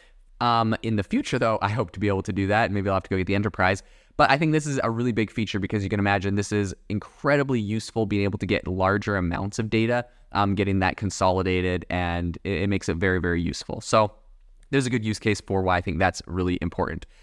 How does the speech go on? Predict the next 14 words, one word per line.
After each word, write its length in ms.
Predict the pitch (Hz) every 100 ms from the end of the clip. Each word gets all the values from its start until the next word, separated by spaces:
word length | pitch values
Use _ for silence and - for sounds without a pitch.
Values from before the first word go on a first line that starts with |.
| - - -
Um, 240 | 120 120
there 180 | 117 127
is 100 | 127
also, 340 | - 117 - 120
of 140 | 101
course, 320 | 135 131 123
a 60 | 104
new 120 | 98
feature 320 | - 107 107
formerly 340 | - 104 104 101
known 160 | 98
as 100 | 90
Code 360 | - - 110 110
Interpreter 600 | 101 - 120 131 127